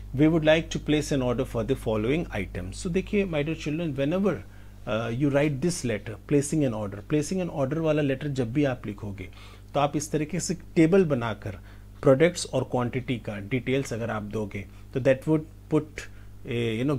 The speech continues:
good impression on the examiner। जो कॉपी चेक करने वाले एग्जामिनर्स होते हैं, उनके ऊपर एक अच्छा इंप्रेशन पड़ता है। तो सिर्फ लिखने से काम नहीं चलेगा, आप एक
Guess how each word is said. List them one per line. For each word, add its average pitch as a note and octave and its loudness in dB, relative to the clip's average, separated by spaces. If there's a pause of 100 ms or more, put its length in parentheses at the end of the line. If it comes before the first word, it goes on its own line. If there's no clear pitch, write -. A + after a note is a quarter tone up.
good F3 12
impression B2 0
on G#2 -4
the E3+ -2 (140)
examiner। G2+ -2 (100)
जो A#2 -4
कॉपी A#2 -2
चेक B2 -6
करने A#2+ -2
वाले A#2 -2
एग्जामिनर्स A2 -4
होते A2 -4
हैं, C3 0
उनके B2 -4
ऊपर C#3 0
एक B2 -2
अच्छा C3 -4
इंप्रेशन A#2 -4
पड़ता G2 -10
है। F2+ -12 (460)
तो C3 -2
सिर्फ E3+ 0
लिखने C#3 2
से D3+ -2
काम B2 -2
नहीं B2 0
चलेगा, D#3+ -2
आप D#3+ -2
एक D#3 -2